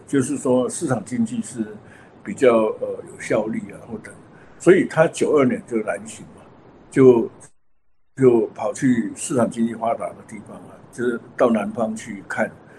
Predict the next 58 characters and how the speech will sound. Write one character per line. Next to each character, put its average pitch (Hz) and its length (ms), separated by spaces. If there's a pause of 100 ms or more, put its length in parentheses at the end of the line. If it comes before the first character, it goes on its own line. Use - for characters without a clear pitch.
结 151 160
果 127 300 (1300)
就 147 220
发 139 200
表 127 180
了 101 100
一 110 120
个 101 340 (160)
九 104 220
二 135 120
年， 104 220
好 - 200
像 131 120
是 127 280
二 127 180
号 135 120
文 - 120 (120)
件， 110 200 (120)
中 131 160
共 127 160
中 113 160
央 110 80
二 120 100 (120)
号 117 80
文 98 80 (180)
件， 110 160 (420)
就 139 120
是 135 120
南 117 240
巡 101 180
的 - 60 (100)
讲 - 160 (100)
话， - 220 (540)
啊， 107 60
就 151 120
是 135 60
说 135 300
要 156 180
我 117 100
们 107 240
不 117 100
要 139 120
像 120 360 (140)
那 120 100
个 107 360 (300)
裹 104 180
小 113 240
脚 120 200
的 95 40 (560)
老 95 160
太 120 200
婆， - 160 (120)
我 95 120
们 120 100
要 120 60
放 117 220
开 110 160
脚 - 160